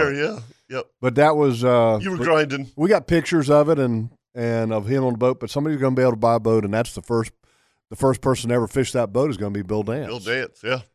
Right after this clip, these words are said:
Speaker 2: So, I mean, that's gonna be pretty cool. Hey, look, you know, the first person to ever fished my boat was Bill Dance. And, and here's the cool thing about that boat. It's got the upper station, and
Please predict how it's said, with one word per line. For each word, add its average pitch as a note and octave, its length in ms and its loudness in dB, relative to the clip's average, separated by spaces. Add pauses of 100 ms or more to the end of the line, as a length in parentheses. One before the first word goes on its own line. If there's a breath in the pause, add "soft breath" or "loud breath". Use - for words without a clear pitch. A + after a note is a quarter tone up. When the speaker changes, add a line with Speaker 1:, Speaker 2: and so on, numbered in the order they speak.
Speaker 2:
So, A2+ 120 -6
I A2 60 0
mean, A#2 120 -2
that's B2+ 160 -6
gonna C3+ 180 -8
be C3+ 120 -4
pretty D3 240 -6
cool. B2+ 340 -6
Hey, C#3+ 160 -2
look, C#3+ 240 -2
you B2+ 80 -6
know, C3 100 0
the C#3 60 -4
first C3 240 -8
person C#3 240 -4
to C#3+ 60 -2
ever C#3 80 -2
fished D3 200 -6
my D#3 160 -2
boat E3+ 380 -4 (160)
was A2+ 220 -10
Bill C3+ 200 0
Dance. C#3+ 440 -2
And, B2+ 120 -2 (240 loud breath)
and C3+ 280 -2
here's F3 240 4
the A#2 80 -10
cool E3+ 260 -2
thing B2 220 -4
about F2+ 240 -6
that D#2+ 160 -12
boat. D#2 200 -14
It's B2 140 -4
got F3 320 -2
the C3 220 -4
upper D#3 280 -2
station, F3 800 -6 (880)
and C#3+ 440 0